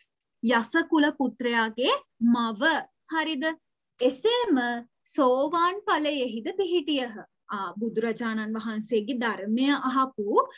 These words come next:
සුජාතාවත් යස කුල පුත්‍රයාගේ බිරිඳත් සෝවාන් වුණා. මේ නිසා තෙරුවන් සරණ ගිය පළමු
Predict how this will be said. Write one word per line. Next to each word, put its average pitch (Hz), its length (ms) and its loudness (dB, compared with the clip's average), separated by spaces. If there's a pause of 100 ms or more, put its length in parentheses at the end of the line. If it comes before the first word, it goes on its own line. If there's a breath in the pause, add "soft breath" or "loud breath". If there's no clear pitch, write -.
(160 loud breath)
සුජාතාවත් 240 1120 -2 (340)
යස 214 260 -4
කුල 233 220 -2
පුත්‍රයාගේ 233 640 0
බිරිඳත් 214 460 4 (320)
සෝවාන් 302 760 0
වුණා. 359 360 0 (680)
මේ 285 340 4
නිසා 320 480 -4 (460 soft breath)
තෙරුවන් 349 560 4
සරණ 302 460 0
ගිය 370 280 2
පළමු 330 480 -2